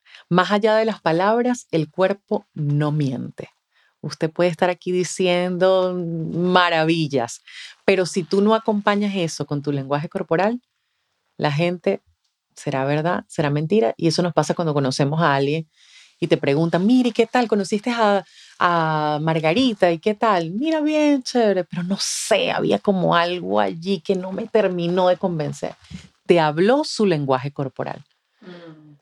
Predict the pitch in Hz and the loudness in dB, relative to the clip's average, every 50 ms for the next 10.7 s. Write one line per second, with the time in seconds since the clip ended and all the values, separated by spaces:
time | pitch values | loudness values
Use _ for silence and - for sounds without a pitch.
0 | _ _ _ _ _ _ _ - 190 190 185 180 175 165 170 170 165 165 165 165 | _ _ _ _ _ _ _ 0 2 2 2 0 0 2 4 4 4 4 4 2
1 | 160 - - 165 156 180 175 185 - - - 220 220 208 - 196 190 190 - 165 | 2 0 -2 0 2 4 4 4 2 2 0 0 0 0 0 0 0 0 0 2
2 | 160 160 160 - - 214 - 208 202 196 160 - 170 156 143 156 - - 143 - | 2 2 2 4 2 0 2 2 0 0 0 -2 -2 -2 -2 -4 -6 -6 -2 0
3 | 170 196 - - 214 214 185 160 143 147 160 156 - 185 185 180 165 151 143 135 | 0 0 0 0 0 0 0 0 0 0 0 -2 -2 -2 -2 0 0 0 2 0
4 | 131 127 131 - - 135 123 - - - - _ _ _ - 165 165 165 156 151 | 0 0 -2 0 0 0 0 0 -4 -10 -14 _ _ _ 0 2 2 4 2 2
5 | 156 165 156 - 214 220 226 226 220 220 220 226 - - 185 180 185 185 190 196 | 0 0 0 0 0 2 2 2 2 2 2 0 -2 -2 -2 -2 0 2 2 2
6 | 202 202 208 208 208 214 - - 185 160 156 170 170 - - 160 160 160 - 170 | 2 2 2 2 2 0 0 0 0 0 0 0 -2 0 0 0 0 -2 -4 -4
7 | 151 - 151 147 156 160 160 156 147 135 131 127 - - 185 165 - - 170 - | -2 -2 0 0 0 0 0 2 2 2 0 0 2 2 2 2 0 -4 -10 -10
8 | 143 135 135 131 135 143 156 185 185 180 170 151 143 139 - - 190 156 131 123 | -8 -8 -6 -4 -4 -4 -4 -4 -4 -4 -2 -2 -2 -2 0 0 0 0 0 -4
9 | - _ _ _ _ _ _ _ - 151 - 151 147 151 147 156 170 175 185 180 | -8 _ _ _ _ _ _ _ -6 -4 -4 -4 -2 -2 -2 -2 -2 -2 -2 -2
10 | 180 170 151 - 196 - - 214 214 202 170 143 127 | -2 -2 -2 -2 -2 0 2 2 2 2 2 0 -2